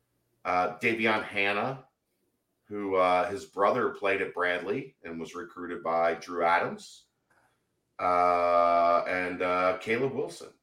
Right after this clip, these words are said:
another name that we haven't mentioned much, that I would, uh, that I would add to the list of twenty twenty-five guys to, uh, keep an eye on early, uh, outside of Jasper Johnson, Jalen Reese,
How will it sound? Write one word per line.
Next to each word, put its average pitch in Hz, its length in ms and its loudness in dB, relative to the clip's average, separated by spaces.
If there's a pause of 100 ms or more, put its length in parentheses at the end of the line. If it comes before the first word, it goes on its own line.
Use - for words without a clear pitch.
another 87 260 -8
name 80 400 -6 (380)
that 78 220 -8 (200)
we 82 140 -8
haven't 80 280 -6
mentioned 76 340 -12
much, 73 400 -14 (840)
that 82 140 -4
I 80 160 -2
would, 78 300 -4
uh, 76 420 -4 (140)
that 85 120 -4
I 78 80 0
would 80 120 -4
add 82 260 -4
to - 80 -16
the 78 60 -6
list 78 340 -6
of 78 120 -16
twenty 80 260 -8
twenty-five 76 640 -6
guys 73 640 -6 (640)
to, 76 380 -6
uh, 76 340 -4
keep - 220 -10
an 87 80 -4
eye 82 220 -2
on 76 360 -6
early, 78 560 -2 (560)
uh, 82 260 -2
outside 104 520 8
of 76 120 -4
Jasper 80 360 -4
Johnson, 73 500 -6
Jalen 76 440 -8
Reese, - 500 -14